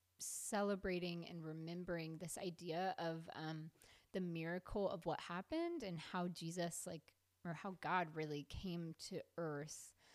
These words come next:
um, and just sort of the beginning of that whole era. So I feel like, um, yeah, just this very, this very sweet and tender and quiet, holy holiday,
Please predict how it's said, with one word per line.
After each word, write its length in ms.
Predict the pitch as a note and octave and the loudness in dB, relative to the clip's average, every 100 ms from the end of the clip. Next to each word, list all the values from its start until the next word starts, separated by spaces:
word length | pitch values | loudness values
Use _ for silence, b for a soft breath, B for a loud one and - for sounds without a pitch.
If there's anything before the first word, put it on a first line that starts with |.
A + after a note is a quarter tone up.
| B B _ | B B _
um, 320 | E3 D#3 D3 - | 0 0 0 -2
and 120 | E3 | -2
just 160 | E3 - | -2 -2
sort 140 | E3+ | -2
of 80 | D#3+ | -4
the 60 | |
beginning 460 | D#3 D3 D3+ D3 D3 | -6 -4 -2 -2 -2
of 80 | D3 | -4
that 140 | - - | -6 -6
whole 160 | - C#3 - | -4 -4 -2
era. 280 | A#2+ E2 - | -2 -4 -4
So 480 | - - G3+ F3 E3+ - | -2 2 4 6 4 4
I 120 | F3+ | 0
feel 340 | - G#3+ G3+ | -2 0 2
like, 260 | G#3 G3 - _ | 2 0 -6 _
um, 640 | F3+ F3 E3+ E3 E3 E3 E3 - _ _ _ _ _ _ _ _ _ _ _ _ - B B - | -6 -4 -4 -6 -6 -8 -10 -14 _ _ _ _ _ _ _ _ _ _ _ _ -20 B B 2
yeah, 220 | E4 A#3 | 6 6
just 240 | G3 A#3+ D4 | 6 0 0
this 180 | C#4 | -2
very, 480 | - A3 A#3+ A#3 A3+ G3 | 0 2 2 0 -2 -4
this 240 | G3 - - | -4 -4 -2
very 520 | F#3+ F#3+ G3 G3 - - | 0 0 0 -4 -6 -8
sweet 840 | - - - F3+ F#3 G#3+ - - - | -4 -4 -4 -4 -4 -4 -8 -14 -10
and 340 | D#3+ D#3 D#3 D#3 | -6 -6 -6 -6
tender 560 | B3 A#3+ B3+ A#3+ A#3+ C#4+ | -4 0 0 0 -2 -4
and 400 | F3 E3 D#3+ D#3+ - b b b b b b b b b _ - | -8 -6 -6 -10 -12 b b b b b b b b b _ -12
quiet, 540 | - A3+ A3 G#3+ G#3 - - | 0 4 4 4 0 -6 -4
holy 380 | F#3 F3+ F#3 | -2 0 -2
holiday, 760 | D#3+ - D#3+ D3+ C3 C3+ C3 | -4 -4 -4 -2 -4 -6 -6